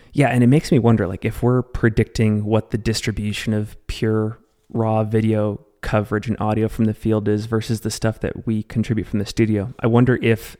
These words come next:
as the tech improves, our roles as hosts will decline and will become more conversationalist and more facilitators for the audio that's coming from aid stations, from runners, from sideline reporters. Like, let's just say that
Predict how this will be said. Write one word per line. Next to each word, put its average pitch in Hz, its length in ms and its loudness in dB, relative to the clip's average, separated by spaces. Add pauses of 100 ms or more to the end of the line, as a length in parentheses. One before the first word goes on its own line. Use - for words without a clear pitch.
as 110 260 -4
the - 120 -14
tech - 420 -8
improves, 117 640 0
our 113 180 2
roles 110 720 -2
as 110 340 -2
hosts - 520 -4
will 110 120 0
decline 107 640 -4
and 107 160 -2
will 107 100 -2
become 107 560 -4 (380)
more 107 320 -2 (520)
conversationalist 110 1300 -4
and 110 80 0
more 104 160 -2
facilitators 110 760 -4
for - 160 -6
the 95 140 -4
audio 104 300 -2
that's 98 300 -8 (520)
coming 110 180 2
from - 180 -6
aid 113 200 -2
stations, 113 440 -2
from 120 160 -10
runners, 110 260 -2
from 101 120 -10
sideline 110 380 -2
reporters. 110 360 2
Like, 107 120 0
let's 123 160 2
just 135 200 2
say 110 300 2 (320)
that 107 240 0